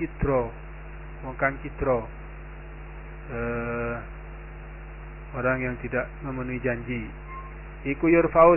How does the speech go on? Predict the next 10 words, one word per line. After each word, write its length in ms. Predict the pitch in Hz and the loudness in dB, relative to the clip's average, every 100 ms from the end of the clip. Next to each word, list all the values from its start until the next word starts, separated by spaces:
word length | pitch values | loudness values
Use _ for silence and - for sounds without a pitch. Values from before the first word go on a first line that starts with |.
| - | 10
den 240 | 156 151 | 8 8
angkat, 400 | 156 147 139 143 - - - - - - - | 2 0 8 6 6 -6 -12 -12 -12 -12 -8
lahu 320 | 151 147 156 151 | 2 6 6 8
kat 240 | 147 143 - - | 8 8 0 -2
krono 720 | 151 147 147 147 143 131 120 | 4 6 6 4 4 2 6
ghadir. 400 | 156 143 151 127 - - - - - - - - - - - - - - - - - - - - - | 6 8 6 4 0 -10 -12 -12 -12 -12 -12 -12 -12 -12 -12 -12 -12 -12 -12 -12 -12 -12 -12 -12 0
Apa 240 | 139 151 147 | 2 8 8
liwaun 720 | 147 147 151 151 156 165 151 120 - - - | 8 8 10 10 8 4 4 0 -10 -10 -4
gendera, 720 | 143 143 131 143 139 139 135 110 - - - - - - - - - - | -2 -2 2 4 6 8 6 4 -6 -12 -12 -12 -12 -12 -12 -12 -12 -8
bendera. 560 | 131 123 127 127 117 110 | -8 -2 2 4 2 0